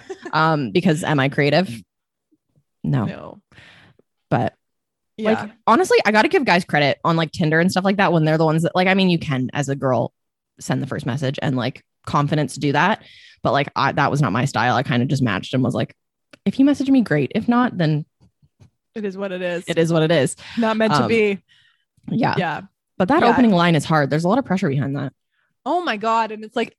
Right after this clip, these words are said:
Speaker 1: c-, you have to be flirty. You have to be funny. You have to be cute. You have to be so many things. And I'm just like, maybe I'm not any of those things, you know? <laughs> Like
Speaker 2: Yeah. <laughs> Maybe I'm just an awkward human.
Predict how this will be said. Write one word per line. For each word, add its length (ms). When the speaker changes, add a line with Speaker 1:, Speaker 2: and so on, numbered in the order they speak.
Speaker 1:
c-, 140
you 100
have 80
to 80
be 80
flirty. 320
You 140
have 160
to 80
be 100
funny. 300
You 60
have 140
to 60
be 140
cute. 260
You 60
have 80
to 80
be 60
so 120
many 120
things. 300
And 80
I'm 80
just 200
like, 280
maybe 180
I'm 80
not 160
any 220
of 100
those 200
things, 460
you 120
know? 360
<laughs> 40
Like 100
Speaker 2:
Yeah. 180
<laughs> 60
Maybe 220
I'm 120
just 220
an 100
awkward 320
human. 420